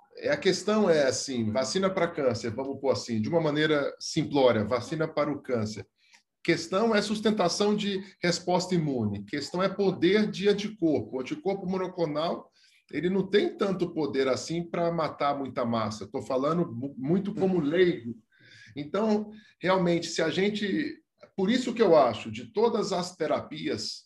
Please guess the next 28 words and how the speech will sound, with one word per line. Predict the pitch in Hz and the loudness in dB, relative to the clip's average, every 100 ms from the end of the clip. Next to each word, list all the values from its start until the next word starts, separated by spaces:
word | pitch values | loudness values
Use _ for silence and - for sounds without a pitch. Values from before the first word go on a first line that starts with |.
| _ _ _ | _ _ _
atuais, | 120 113 131 113 131 139 104 101 - - | -8 -6 -4 0 2 2 0 -6 -12 -14
a, | 110 - 123 139 | -16 -10 -4 -2
a | |
talvez | - 147 147 123 | 0 -2 -2 -4
mais | 120 151 185 175 | -2 0 0 0
inteligente | 170 160 143 110 139 147 - | -4 -4 -4 -4 -6 -6 -4
é | 156 | -4
o | 147 | -2
car | 165 165 165 | -2 -2 -2
T | - 117 107 - _ _ | -6 -8 -8 -12 _ _
e | - | -6
o | 135 | -6
car | - 139 139 | 0 2 2
N | 139 143 | 0 -4
K. | - 117 101 110 _ _ _ _ | -4 -2 -2 -6 _ _ _ _
Que | 117 | -6
aí | 117 | -4
você | 135 160 160 170 | -4 -4 -2 -2
consegue, | 175 165 - 120 143 | 0 -2 -2 -2 -2
e | |
o | 156 | -2
Carniquet | - 165 175 165 - 175 170 | 0 2 2 0 0 0 0
principalmente, | 190 190 - 180 175 143 113 - | -6 -6 -6 -4 -2 -2 -2 -4
que | 131 | -6
aí | |
você | 139 - 165 | -4 -4 -4
consegue | 165 156 143 127 135 | -4 -4 -2 -2 -4
usar | 117 131 120 110 | -2 0 0 0